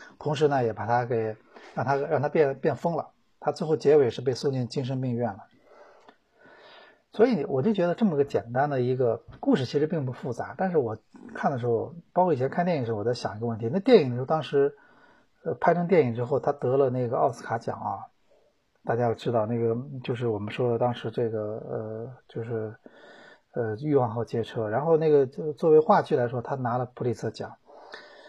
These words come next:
我想说的什么，就是我在看的时候，我在想一件事情啊，就是你看那个姐妹两个人，她那姐姐呢，其实是一个很敏感，她当年有，她最早这个猫在这儿半夜在这儿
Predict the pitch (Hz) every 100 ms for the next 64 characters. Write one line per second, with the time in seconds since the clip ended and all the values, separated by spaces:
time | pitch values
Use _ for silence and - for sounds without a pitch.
0 | - _ _ _ - 202 - - 185 156
1 | 117 107 165 160 104 135 - 160 131 117
2 | 139 - - 131 120 - - - - -
3 | - 180 180 127 156 180 156 131 - 123
4 | 156 143 98 101 104 123 _ _ _ _
5 | _ _ _ _ _ _ _ 220 247 -
6 | 131 104 160 196 123 139 135 160 151 135
7 | 143 139 120 - 113 107 110 147 151 98
8 | 127 170 165 147 143 120 101 113 - -
9 | - - - - - - - - - -
10 | - - _ _ _ - - - - _
11 | _ _ - 156 190 156 120 104 127 123
12 | 117 117 120 131 135 123 117 - 123 113
13 | 113 117